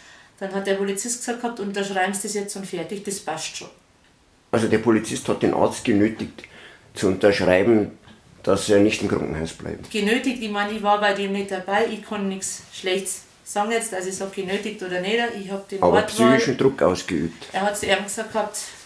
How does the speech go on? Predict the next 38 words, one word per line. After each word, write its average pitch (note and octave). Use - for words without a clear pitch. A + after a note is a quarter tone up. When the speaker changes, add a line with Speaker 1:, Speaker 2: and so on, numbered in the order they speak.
Speaker 1:
„Unterschreiben G3
Sie A3
das A3
jetzt G3
und F3
fertig.“ D#3+
Speaker 2:
Mhm. E2+
Speaker 1:
Und G3
somit G3+
haben G3
sie G3
ihn F#3+
mitgenommen. E3+
Er E3
ist G3
mit G3
der G3
gebrochenen F#3
Rippe A#3
und G3+
mit G3
den F#3+
ganzen F#3+
Verletzungen G3
wieder G#3
in E3+
die E3+
Arrestzelle F3+
auf F3
Euleding F3
runtergekommen. D#3+
Bis F#3
zum F#3+
nächsten F3
Tag E3+
in E3
der F3
Früh. E3+